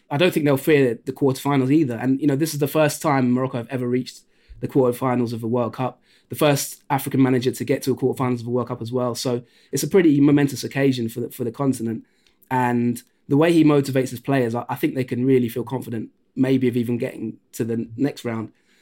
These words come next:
Um, but in terms of Spain, just to sort of sum it all up, I think Enrique's a brilliant manager, but I did feel like a lot of their players that they're relying on are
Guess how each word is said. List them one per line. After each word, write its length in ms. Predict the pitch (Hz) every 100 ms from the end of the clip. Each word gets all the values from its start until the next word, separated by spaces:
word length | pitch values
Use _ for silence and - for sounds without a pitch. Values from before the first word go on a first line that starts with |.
| _ _
Um, 260 | 127 127 123
but 120 | - 165
in 60 |
terms 200 | 180 180
of 80 | 143
Spain, 260 | - 143 120
just 180 | 117
to 200 | 120 113 - _
sort 260 | - -
of 40 | -
sum 200 | 135 120
it 40 |
all 160 | 117 120
up, 80 |
I 100 | 117 -
think 200 | 156 - _ -
Enrique's 320 | 135 139 135
a 40 | 117
brilliant 280 | 131 120
manager, 380 | 123 127 113 117
but 240 | - - - _ _ -
I 60 | 139
did 200 | 175 156
feel 220 | 156 143
like 180 | 131 131
a 40 |
lot 180 | 135 143
of 60 | 131
their 260 | 127 120
players 380 | 117 - 139 120
that 80 | 117
they're 140 | 117
relying 340 | 123 131 123 113
on 80 |
are 160 | 113 113